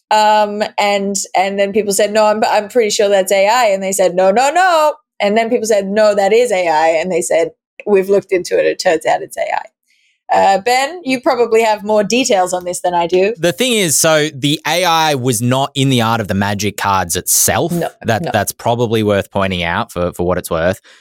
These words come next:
Speaker 2: The A I was the, uh, marketing material, as you said, that they wanted to market the, the, the cards with. And the other thing that Wizards said, and they weren't trying to, to shift blame,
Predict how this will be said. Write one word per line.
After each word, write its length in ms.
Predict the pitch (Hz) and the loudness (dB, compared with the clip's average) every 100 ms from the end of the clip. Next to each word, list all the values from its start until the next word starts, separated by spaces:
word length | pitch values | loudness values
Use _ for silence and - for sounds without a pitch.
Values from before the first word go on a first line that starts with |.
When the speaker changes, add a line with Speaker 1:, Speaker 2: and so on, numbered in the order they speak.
| _ _ - | _ _ -4
Speaker 2:
The 100 | - | -2
A 200 | 135 160 | -2 0
I 380 | 147 139 135 127 123 | 0 0 0 -2 -4
was 440 | 110 117 117 98 95 | -2 0 0 -4 0
the, 560 | 113 104 104 98 98 - | 0 2 2 0 -2 -4
uh, 160 | 98 | -4
marketing 760 | 92 113 143 156 151 131 113 104 | -2 0 0 -2 -2 -2 0 -2
material, 480 | 92 104 95 92 90 | 0 0 0 0 0
as 160 | 87 | -2
you 80 | 90 | -2
said, 460 | - 98 85 76 80 | 0 0 -2 -6 -6
that 200 | 85 80 | -6 -2
they 100 | 90 | -2
wanted 260 | 87 87 82 | -2 -4 -4
to 60 | |
market 520 | 87 107 101 98 90 95 | -4 -2 -2 -4 -6 -2
the, 280 | 90 90 | -2 -2
the, 260 | 90 95 95 | -4 -4 -4
the 80 | 95 | -6
cards 360 | - 87 87 - | -4 -2 -2 -2
with. 400 | 101 85 76 - _ _ _ - | -2 -2 -6 -14 _ _ _ -6
And 160 | 123 | -2
the 60 | 147 | 0
other 180 | 233 240 | 0 0
thing 280 | 190 170 | -2 0
that 120 | 147 120 | -2 -2
Wizards 320 | 120 117 - | -2 -2 -2
said, 400 | 107 98 101 107 | 0 2 0 -2
and 400 | - 110 110 104 113 | -4 -2 -2 -6 -6
they 140 | 120 120 | -2 0
weren't 240 | 135 143 | 0 -2
trying 320 | - 143 135 | -4 -4 -4
to, 260 | 127 135 127 | 0 0 0
to 380 | - 123 123 113 | 0 2 2 0
shift 300 | - 120 - | -2 -2 -2
blame, 420 | 110 85 80 95 | -4 -4 -6 -10